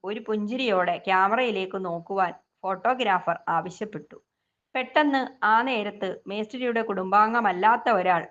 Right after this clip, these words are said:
ഓടി വന്നു. അവരുടെ കൂട്ടത്തിൽ കയറി നിൽപ്പായി.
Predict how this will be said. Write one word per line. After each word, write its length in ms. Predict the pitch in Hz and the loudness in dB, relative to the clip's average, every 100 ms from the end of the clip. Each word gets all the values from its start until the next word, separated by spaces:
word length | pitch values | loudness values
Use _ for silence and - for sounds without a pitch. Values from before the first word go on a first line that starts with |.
| _ | _
ഓടി 300 | 190 208 214 | -4 -2 -4
വന്നു. 280 | 190 156 120 - _ _ _ _ - | -6 -8 -12 -20 _ _ _ _ -6
അവരുടെ 340 | 226 254 294 | -2 0 0
കൂട്ടത്തിൽ 640 | 285 214 214 214 202 185 | 0 -2 -4 -2 -4 -2
കയറി 300 | 190 180 196 | 0 0 0
നിൽപ്പായി. 540 | 202 160 - 180 156 | -4 -8 0 2 2